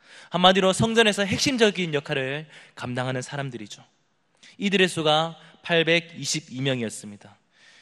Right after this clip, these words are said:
그리고 두 번째로는요, 아다야를 소개하고 있는데 이들을, 이들을 소개하기를, 어, 족장이라고 표현하고 있습니다.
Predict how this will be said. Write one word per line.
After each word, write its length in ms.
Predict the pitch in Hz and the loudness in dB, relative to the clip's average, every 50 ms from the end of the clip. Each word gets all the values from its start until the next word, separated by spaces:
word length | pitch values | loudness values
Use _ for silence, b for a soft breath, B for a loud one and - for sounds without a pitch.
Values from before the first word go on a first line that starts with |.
| b b b b b | b b b b b
그리고 420 | - - 165 170 160 160 160 165 160 | -4 -4 0 2 4 4 4 2 0
두 100 | - 175 | 0 2
번째로는요, 640 | 175 180 180 180 165 165 156 151 147 151 156 160 - - | 2 4 4 4 2 2 2 0 0 0 -2 -2 -2 -2
아다야를 500 | 117 135 139 160 170 170 165 156 156 151 | -2 0 2 4 4 4 6 4 4 2
소개하고 400 | - 175 170 160 165 151 143 131 | 0 -2 -2 -2 0 -2 -2 -4
있는데 320 | 123 123 131 143 151 143 | -6 -6 -6 -6 -6 -6
이들을, 680 | 147 175 170 165 165 160 165 180 190 180 - - - _ | -6 -4 -4 0 2 2 2 2 2 -2 -8 -16 -18 _
이들을 300 | 185 202 180 196 185 180 | -6 0 2 2 2 2
소개하기를, 720 | 170 - 190 185 170 170 156 135 135 135 160 160 151 147 143 - B B B B B B B B | 2 2 0 2 2 0 0 0 -2 -2 0 -2 -2 -4 -10 -16 B B B B B B B B
어, 240 | - 104 98 95 98 - _ | -20 -18 -18 -18 -20 -20 _
족장이라고 1300 | - 170 170 170 - - - 208 196 196 185 175 156 147 139 123 123 117 123 135 135 135 - _ _ _ | -6 -6 -6 -6 -12 -2 0 0 2 2 -2 -2 -4 -4 -4 -4 -6 -6 -6 -8 -10 -14 -18 _ _ _
표현하고 420 | - 143 139 135 127 120 107 107 101 | -16 -14 -12 -12 -12 -12 -12 -12 -12
있습니다. 440 | 98 - - 98 98 - - - | -14 -14 -14 -16 -18 -20 -20 -20